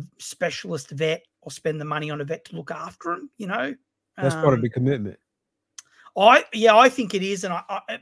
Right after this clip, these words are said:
Speaker 1: pisses me off, uh, when people buy 'em and then aren't willing, you know, like, you know,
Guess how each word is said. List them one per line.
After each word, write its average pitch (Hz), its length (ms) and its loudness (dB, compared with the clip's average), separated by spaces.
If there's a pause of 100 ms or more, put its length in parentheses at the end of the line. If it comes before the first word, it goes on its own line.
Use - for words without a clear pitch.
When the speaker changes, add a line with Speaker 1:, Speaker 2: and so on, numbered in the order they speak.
(160)
Speaker 1:
pisses - 380 -12
me 175 180 -8
off, 156 360 -12 (680)
uh, 156 320 -6
when 156 180 -6
people 160 260 -6
buy 151 380 -4
'em 151 100 -8
and 147 140 -10
then 147 220 -12 (240)
aren't 165 300 0
willing, 175 280 -4
you 190 80 -8
know, 175 100 0
like, 202 300 -2 (480)
you 185 100 -4
know, 180 140 -2